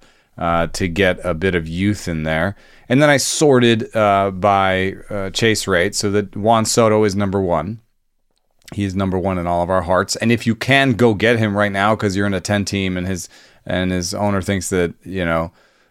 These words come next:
a two forty-three batting average means he's no good, then do it. But, uh, that's probably not useful to ninety-nine percent of the people listening to this show. Um, so instead, I think, uh, what I like to do is find players that have a good eye,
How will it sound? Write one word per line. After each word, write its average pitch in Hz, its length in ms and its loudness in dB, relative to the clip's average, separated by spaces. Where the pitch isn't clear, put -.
a 85 80 -2
two 117 180 2
forty-three 101 520 0
batting 92 340 0
average 87 260 0
means 92 160 -4
he's 85 120 -8
no 87 120 -2
good, 82 400 2
then 82 220 -2
do 98 200 0
it. 80 200 0
But, 80 300 -2
uh, 82 300 0
that's 92 320 -2
probably 104 380 -2
not 98 200 -2
useful 95 440 -6
to 90 200 -10
ninety-nine 85 560 -6
percent 85 280 -10
of 71 40 -10
the 71 60 -14
people 78 240 -10
listening 78 280 -10
to 71 60 -14
this 71 120 -14
show. 82 300 -2
Um, 113 500 2
so 131 500 4
instead, 147 580 4
I 117 260 0
think, 131 480 0
uh, 107 300 2
what 110 420 0
I 123 160 2
like 120 220 0
to 110 100 -2
do 110 460 2
is 95 380 -2
find 135 420 0
players 117 340 2
that 82 140 -2
have 101 200 -2
a 110 60 -4
good 113 180 0
eye, 78 380 0